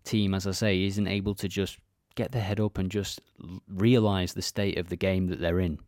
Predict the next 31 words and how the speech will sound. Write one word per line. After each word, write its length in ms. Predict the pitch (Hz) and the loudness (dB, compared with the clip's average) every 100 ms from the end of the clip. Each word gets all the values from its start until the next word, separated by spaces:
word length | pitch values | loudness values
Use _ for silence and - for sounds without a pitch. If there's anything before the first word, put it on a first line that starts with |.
| _ _ _ _ _ _ - | _ _ _ _ _ _ -6
So 140 | 110 | -2
back 240 | 127 107 | 0 -2
to 80 | - | -2
the 100 | 104 | -2
player 240 | - 123 101 | 2 2 2
fouls, 460 | 131 110 95 101 | 2 4 2 -2
and, 280 | 107 104 101 | -2 -2 0
uh, 80 | 107 | 0
yeah, 260 | 101 113 98 | 2 0 0
Lyle 240 | 104 120 113 | 2 2 2
Foster, 480 | - 104 - 90 - | 2 2 2 0 0
seven 560 | - - 120 123 120 - | -2 0 2 2 2 0
fouls 580 | - 104 92 87 90 - | -4 -2 -2 -4 -6 -8
in 140 | 95 | -8
four 400 | 90 - 113 107 | -8 -4 2 2
games, 300 | 98 90 85 | 2 -2 -2
one 120 | 113 117 | -4 -2
point 220 | 123 117 | -2 -2
seven 220 | 98 98 | -4 -4
nine. 200 | 87 90 | -4 -4
Let's 200 | 104 - | -6 -4
go 120 | 95 | -4
and 80 | 95 | -4
have 100 | 92 | -6
a 40 | 95 | -2
look 300 | 131 151 - - - - - _ - | -2 -2 -8 -20 -20 -20 -20 _ -10
and 120 | 90 | -8
see 420 | - 120 98 92 | -4 -2 0 -2
what 340 | - 98 98 - | -6 -2 -2 -2
he 320 | 101 98 101 | -6 -6 -6
is. 380 | 80 67 - | -8 -10 -12